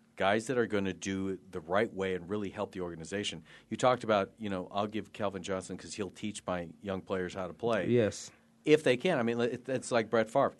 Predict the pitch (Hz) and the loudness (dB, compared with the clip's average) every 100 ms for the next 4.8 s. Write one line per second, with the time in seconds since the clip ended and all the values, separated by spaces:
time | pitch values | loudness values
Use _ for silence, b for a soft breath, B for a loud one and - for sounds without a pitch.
0 | _ 175 165 113 - 110 101 107 101 98 | _ 0 2 2 4 2 2 -2 0 2
1 | 101 98 95 82 - 143 113 92 117 170 | 0 0 -4 -6 -2 0 0 2 8 8
2 | 139 160 185 139 - 175 123 104 104 92 | 10 8 10 6 8 6 6 0 -2 0
3 | 120 117 196 190 196 269 247 269 277 156 | 4 6 12 12 12 12 12 12 12 12
4 | 131 127 107 101 127 139 147 - | 12 8 4 2 2 4 4 0